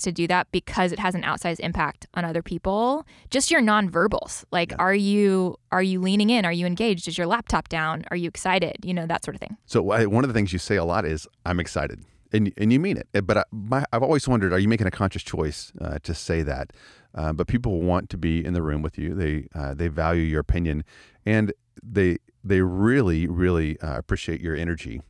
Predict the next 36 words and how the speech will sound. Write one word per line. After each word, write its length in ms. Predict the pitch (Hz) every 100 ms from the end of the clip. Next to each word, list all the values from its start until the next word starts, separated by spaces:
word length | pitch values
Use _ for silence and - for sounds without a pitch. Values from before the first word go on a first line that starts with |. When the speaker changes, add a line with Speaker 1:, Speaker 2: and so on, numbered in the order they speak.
| -
Speaker 2:
uh, 160 | 87 73
for 220 | - 85
whatever 320 | 87 117 123
it 40 | 120
is, 220 | 107 -
like, 160 | 87 85
whatever 800 | - 87 98 - 104 110 110 113
the 140 | - 87
thing 320 | - 85 76
is, 260 | 76 69 - - - _
you're 180 | - 107
glad 240 | 117 101 87
to 60 |
be 160 | 78 80
there. 260 | 78 76 80
You're 260 | - 87 104
gonna 120 | 110
stand 320 | 90 92 82
on 80 | 78
the 60 | 80
balls 220 | 76 78
of 60 | 76
your 100 | 73
feet, 200 | 78 76
metaphorically, 580 | 76 73 78 76 76 - - - -
and, 160 | 82 80
and 160 | 87 85
bring 180 | 90 82
it. 120 | 69 -
And, 180 | 98 - -
and 80 | 104
I 120 | 120
hear 280 | 156 123 120
this 160 | 131 147
from 220 | - 92
leaders. 400 | 85 92 131